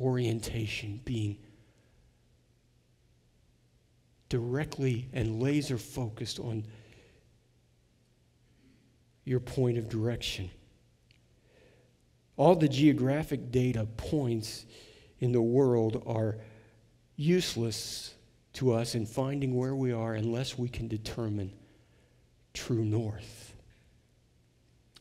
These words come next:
Take a compass, it's always gonna point north. And that's how you begin to gain your, your direction and begin to be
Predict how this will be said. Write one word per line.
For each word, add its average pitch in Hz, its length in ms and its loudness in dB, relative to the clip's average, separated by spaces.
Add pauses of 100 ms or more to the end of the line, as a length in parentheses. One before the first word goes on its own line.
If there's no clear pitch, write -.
Take 123 200 -4
a - 40 -4
compass, 180 460 -4
it's - 140 -6
always 117 260 0
gonna 127 140 -2
point 123 380 -4
north. 156 220 -6 (4000)
And 110 200 -4
that's 110 240 0
how 123 100 -2
you 120 160 0
begin 117 420 -2
to 110 80 0
gain 107 440 2
your, 107 140 -6 (400)
your 113 140 0
direction 107 540 -2
and 104 80 -2
begin 107 380 2
to - 100 -8
be 104 280 -2